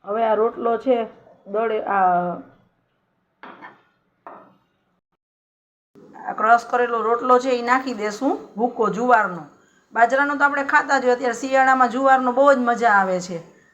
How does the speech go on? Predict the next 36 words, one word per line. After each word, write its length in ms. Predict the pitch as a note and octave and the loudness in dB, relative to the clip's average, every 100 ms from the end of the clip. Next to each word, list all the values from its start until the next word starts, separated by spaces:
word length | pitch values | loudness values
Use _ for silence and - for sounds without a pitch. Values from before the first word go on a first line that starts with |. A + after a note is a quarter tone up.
| _ _ - | _ _ -2
ગામડામાં 460 | A3 C4+ C4+ C4+ | 0 2 2 0
તો 100 | C4+ | 0
બધાય 260 | B3+ C4+ B3+ | -2 0 2
ધરાવતા 500 | A#3+ C4 C#4 C4+ C4 | 2 4 4 2 0
જ 80 | B3 | 0
હોય 100 | A#3 | -4
શિયાળામાં 560 | A3+ A#3 A3+ A3+ G#3+ | -4 -4 -2 -2 -4
જુવાર, 380 | F#3+ A#3 A#3 G#3+ | -4 0 2 2
મકાઈ. 580 | G3+ A3 A#3 A3 G#3 G#3 - _ _ _ _ _ _ | 0 -4 2 2 2 -4 -18 _ _ _ _ _ _
આપણે 240 | - - A#3+ | -6 -2 0
અહીંયા 180 | A#3+ A3+ | -2 -6
સિટીમાં 640 | C4+ - C4 B3+ A#3+ A#3 | -10 -12 -6 -2 -2 -2
ઘંટ-, 640 | G3+ B3+ B3+ - - A3 | 0 0 -4 -12 -16 -10
ચક્કી 320 | G#3+ C4 C4 C4 | -2 -2 -2 -2
હોય 160 | C#4 | -2
ધરાવવાની, 540 | A#3 A#3+ A#3 A#3 A3+ A#3 | 2 2 2 2 -2 -8
આ 80 | |
તૈયાર 380 | A3 A#3+ B3 A#3+ | -6 -2 2 2
લોટ 160 | A#3+ A#3+ | 2 -4
મળી 320 | A#3 A#3 B3+ | -2 -4 -4
જ 100 | F#3+ | -4
જાય 200 | G#3+ G#3+ | -6 -6
છે 140 | G#3 | -8
બધાય, 320 | F#3 F#3+ F#3 F#3 | -8 -6 -4 -6
મોલમાં 480 | G3 A3 A3+ G#3+ | -4 -4 -4 -4
મળી 220 | G3+ G#3 G#3 | -4 -6 -8
જાય 260 | G3+ G3+ | -10 -10
છે, 300 | G3 F#3+ F#3+ G3 - _ _ _ _ _ _ _ _ _ | -10 -12 -12 -16 -20 _ _ _ _ _ _ _ _ _
પ્રોવિઝન 380 | A3 A3+ A3 A3+ | -2 -2 -4 -8
સ્ટોર 260 | - A3+ | -6 -6
મોટા 320 | G#3+ A3 A3+ A3 | -4 -6 -2 -2
હોય 160 | A3+ | -2
ત્યાં 220 | A3 A3 | -4 -4
મળી 220 | G#3 A3 G#3+ | -4 -4 -6
જાય 280 | G3 G3 | -6 -6
છે 240 | F#3 G3 | -6 -10